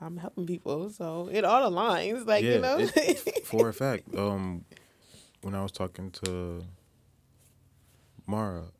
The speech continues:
Speaker 2: either Mara or Jackie, we started with that. It's like, either you have an idea of what exactly you wanna do,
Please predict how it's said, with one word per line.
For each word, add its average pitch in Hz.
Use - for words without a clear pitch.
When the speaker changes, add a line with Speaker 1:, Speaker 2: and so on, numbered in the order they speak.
Speaker 2:
either 110
Mara 123
or 92
Jackie, 90
we 92
started 98
with 90
that. 80
It's 71
like, 78
either 113
you 107
have 120
an 117
idea 107
of 90
what 101
exactly 95
you 113
wanna 113
do, 117